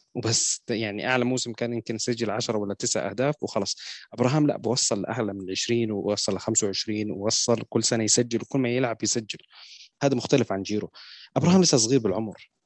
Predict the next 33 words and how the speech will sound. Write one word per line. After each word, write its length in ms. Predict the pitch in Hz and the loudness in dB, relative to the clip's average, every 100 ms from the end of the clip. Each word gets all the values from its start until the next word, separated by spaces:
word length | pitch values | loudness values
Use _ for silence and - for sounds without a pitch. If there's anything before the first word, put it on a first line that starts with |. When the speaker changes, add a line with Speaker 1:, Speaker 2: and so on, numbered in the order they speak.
| _ - | _ -12
Speaker 1:
إبراهام 340 | 113 117 135 | -2 2 4
لسه 160 | 127 113 | 4 2
صغير 280 | 104 120 113 | 4 4 4
من 100 | 107 | 0
عمره، 220 | 107 120 | 0 0
ممكن 260 | 120 - | 0 -2
يعطيك، 420 | 107 90 113 - 104 | -4 -2 -4 -2 0
آه، 680 | 95 90 80 - - - | 0 2 0 -2 -4 -2
يعطيك 360 | 101 98 - 117 - | 0 2 2 0 2
سنوات 460 | - 107 117 113 | 4 4 4 4
أع-، 160 | 120 117 123 | 4 2 2
أعلى 360 | 120 113 117 117 | 4 4 4 2
ومحلي 1000 | 101 104 80 92 95 110 - 131 131 127 | 0 -2 -4 -6 -8 -6 4 4 6 4
و-، 300 | 123 104 92 95 90 - - - - - - | 2 0 -2 -4 -6 -12 -14 -14 -14 -18 -6
وزي 340 | 80 113 120 | 0 4 6
ما 80 | 180 | 6
حكيت 200 | 151 175 | 6 4
لك 140 | 165 - | 2 4
هو 180 | 156 | 4
أسلوبه 320 | 143 - 151 143 | 4 2 2 2
بس 180 | - | 0
مختلف، 400 | 120 - 143 135 | -2 -4 -4 -2
إنه 160 | 120 113 | -6 -6
طويل 420 | 110 107 127 131 | -2 0 2 2
ومن 580 | 117 104 101 101 110 113 | -2 -4 -4 -4 -2 2
ناحية 260 | 120 - 107 | 2 0 0
بنية، 400 | 113 127 135 139 | 2 4 4 2
وكمان 560 | 113 123 135 - 175 | 0 -2 -2 0 2
برضو 200 | 175 160 | 2 2
من 100 | 139 | 2
النوع 300 | 127 139 147 | 2 2 0
اللاعبين 420 | 131 113 107 143 | 0 -2 -2 -4
اللي 220 | 127 110 | -4 -4